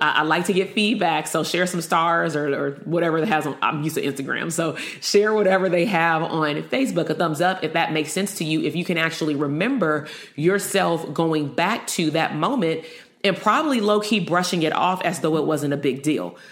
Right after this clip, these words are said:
A lot of people did that, and there's nothing wrong with that because we, as I know, have never experienced something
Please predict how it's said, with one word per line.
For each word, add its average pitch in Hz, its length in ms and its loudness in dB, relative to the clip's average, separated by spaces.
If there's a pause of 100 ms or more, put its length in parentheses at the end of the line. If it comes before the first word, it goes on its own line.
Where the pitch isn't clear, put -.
(180)
A 170 120 4
lot 160 340 4
of 185 140 -2
people 151 340 -2
did 247 340 -2
that, 143 280 0
and 175 120 0
there's 269 200 0
nothing 262 340 -2
wrong 247 240 0
with 185 140 0
that 151 200 0
because 160 300 -2
we, 190 400 -4 (720)
as 156 160 0
I 214 140 2
know, 160 200 0
have 165 160 2
never 165 240 0
experienced 170 960 -4
something 180 560 0